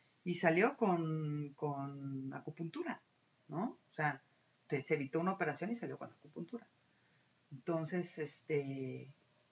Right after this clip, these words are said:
hay muchas cosas que sí te, pero el tiempo como tal, ella salió rápido.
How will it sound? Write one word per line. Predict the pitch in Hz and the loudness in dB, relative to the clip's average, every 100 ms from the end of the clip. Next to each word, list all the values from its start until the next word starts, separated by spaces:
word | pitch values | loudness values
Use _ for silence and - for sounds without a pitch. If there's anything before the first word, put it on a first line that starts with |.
| _ | _
hay | - 180 | -2 0
muchas | 180 185 | 0 0
cosas | 185 185 180 | -2 -2 -2
que | 151 | -2
sí | 160 165 | -2 -2
te, | 156 | -2
pero | - 156 147 | 2 2 2
el | 160 139 | 0 -2
tiempo | - 180 185 185 262 | -2 2 4 4 0
como | 214 160 | 0 0
tal, | - 160 233 - _ _ _ _ - | 0 0 0 -2 _ _ _ _ 0
ella | 233 294 | 2 4
salió | 185 160 151 | 6 6 6
rápido. | 165 - 277 170 160 | 4 4 2 2 0